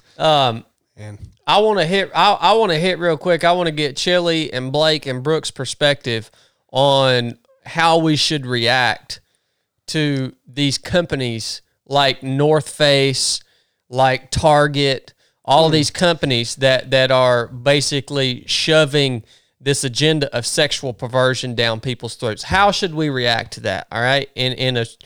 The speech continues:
Speaker 1: a strategic way? Um,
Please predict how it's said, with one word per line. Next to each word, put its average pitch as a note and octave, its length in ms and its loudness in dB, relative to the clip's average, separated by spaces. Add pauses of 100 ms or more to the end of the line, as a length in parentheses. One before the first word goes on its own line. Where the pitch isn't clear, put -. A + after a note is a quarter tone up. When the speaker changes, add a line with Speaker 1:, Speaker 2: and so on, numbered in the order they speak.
(800)
Speaker 1:
a G#2 140 -8
strategic B2+ 840 -6
way? G#2+ 500 -2 (240)
Um, G#2+ 360 -2